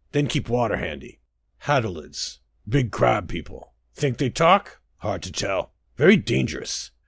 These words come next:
Powerful magic and sharp weapons. Travel in hunting packs. Avoid the shores if you can. Have tamed little guar things, like shark guar. Schwar? Guarks? Very good for eating, if you can bring one down.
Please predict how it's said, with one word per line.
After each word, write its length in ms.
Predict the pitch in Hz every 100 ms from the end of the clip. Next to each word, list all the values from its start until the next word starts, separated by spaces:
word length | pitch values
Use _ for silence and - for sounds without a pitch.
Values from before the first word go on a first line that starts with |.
| _
Powerful 340 | - 120 123 143
magic 560 | 123 120 104 113 110
and 100 | 113
sharp 320 | - 143 127
weapons. 540 | 120 113 - 78 - - _ _ -
Travel 340 | - 143 135
in 120 | 131
hunting 320 | 127 131 123 90
packs. 520 | 98 82 - - - _ _ -
Avoid 340 | 117 139 180
the 80 | 127
shores 400 | - 151 127 80
if 80 | 82
you 80 | 80
can. 360 | - 104 67 - _ _
Have 220 | - 131
tamed 480 | - 180 180 185 175
little 340 | 151 147 139 113
guar 480 | 113 127 127 123
things, 600 | - 78 67 55 - - - _ _
like 180 | 110 -
shark 440 | - - 156 -
guar. 460 | - 85 69 57 - _ _ -
Schwar? 540 | - 90 90 110 196 _ _ -
Guarks? 680 | 85 87 156 - - - - _ _
Very 380 | 101 147 160 143
good 180 | 117 107
for 100 | 107
eating, 420 | 143 135 85 65 _ _ _ _
if 140 | 196
you 80 | 190
can 140 | 143
bring 200 | 127 127
one 200 | 117 110
down. 340 | 104 117 80